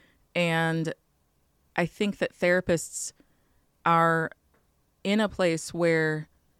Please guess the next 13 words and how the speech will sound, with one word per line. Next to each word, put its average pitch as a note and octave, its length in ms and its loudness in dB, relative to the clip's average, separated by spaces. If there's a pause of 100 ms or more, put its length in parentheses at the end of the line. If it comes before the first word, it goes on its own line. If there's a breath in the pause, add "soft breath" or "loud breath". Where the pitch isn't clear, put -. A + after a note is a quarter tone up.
(300)
we G3 300 -2
get F#3 260 2
people F3 640 2 (640)
who F#3+ 140 0
are D#3+ 140 2
willing E3+ 380 -2
to F3 120 -6
be D#3+ 140 -4
vulnerable F#3 840 -2
and E3+ 140 -6
tell D3+ 240 -6
us G3 180 -6
things. C4 440 0